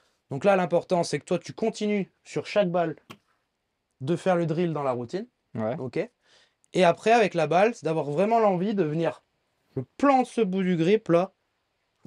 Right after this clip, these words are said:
Speaker 1: ici dans le sol. Je plante le bout du grip dans le sol là.
Speaker 2: Coup d'essai.
Speaker 1: Donc en mode drill, voilà. Et là, juste essaye de la sensation de venir planter le bout du grip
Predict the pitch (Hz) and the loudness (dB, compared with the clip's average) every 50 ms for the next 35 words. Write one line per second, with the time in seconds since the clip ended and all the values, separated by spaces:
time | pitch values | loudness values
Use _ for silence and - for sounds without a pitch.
0 | - - 185 185 - - - 196 185 175 160 147 - - 131 107 95 - _ _ | -8 -4 -4 -2 -2 -2 -2 0 0 0 -2 -2 -4 -4 -4 -4 -6 -8 _ _
1 | _ _ _ _ _ _ _ _ _ _ _ _ _ _ _ _ _ _ _ _ | _ _ _ _ _ _ _ _ _ _ _ _ _ _ _ _ _ _ _ _
2 | _ _ _ _ _ _ _ _ _ _ _ _ _ _ _ _ _ _ _ _ | _ _ _ _ _ _ _ _ _ _ _ _ _ _ _ _ _ _ _ _
3 | _ _ _ - - - - _ _ _ _ _ _ _ _ - 107 123 123 - | _ _ _ -14 -14 -14 -14 _ _ _ _ _ _ _ _ -16 -12 -12 -12 -10
4 | _ - 277 302 262 226 - - 190 185 170 175 170 160 165 156 156 175 151 147 | _ 2 4 6 6 4 4 2 -2 -2 -2 -2 -2 -2 -2 0 0 -2 -2 -2
5 | 139 131 - - - 110 98 92 87 - - _ _ _ _ _ _ _ - _ | -4 -6 -8 -8 -8 -8 -8 -8 -10 -12 -14 _ _ _ _ _ _ _ -20 _
6 | _ _ _ _ _ _ _ _ _ - - - 147 131 139 135 127 - - 147 | _ _ _ _ _ _ _ _ _ -8 -4 -2 -2 0 0 0 -2 0 0 0
7 | 135 123 - _ _ _ _ _ _ _ _ _ _ _ _ _ _ _ _ _ | 0 -2 -4 _ _ _ _ _ _ _ _ _ _ _ _ _ _ _ _ _
8 | _ - 123 123 123 113 - - 131 135 131 123 120 110 117 107 127 135 156 185 | _ -8 -6 -6 -6 -6 -6 -8 -6 -4 -4 -4 -4 -4 -4 -2 0 2 2 0
9 | 185 - _ _ _ _ - _ _ _ _ _ - 117 120 120 120 117 117 110 | 0 -4 _ _ _ _ -20 _ _ _ _ _ -10 -6 -2 -2 0 2 2 0
10 | 107 101 90 - _ _ _ _ _ _ - 127 151 196 233 254 226 269 269 - | 0 -2 -4 -8 _ _ _ _ _ _ -6 0 4 4 4 4 2 -2 -4 -2
11 | 226 196 - 226 247 262 208 185 185 175 160 - 202 196 - 208 185 - - 214 | -2 0 2 2 0 2 2 0 0 0 0 -2 -4 -4 -2 -2 -2 -2 -2 -2
12 | 220 196 185 170 170 156 - - 190 196 190 - 202 170 165 175 160 170 160 151 | -2 -2 -2 -2 -4 -4 -4 -2 -2 0 2 0 0 -2 -2 -4 -4 -2 -2 -2
13 | 170 160 | -2 -4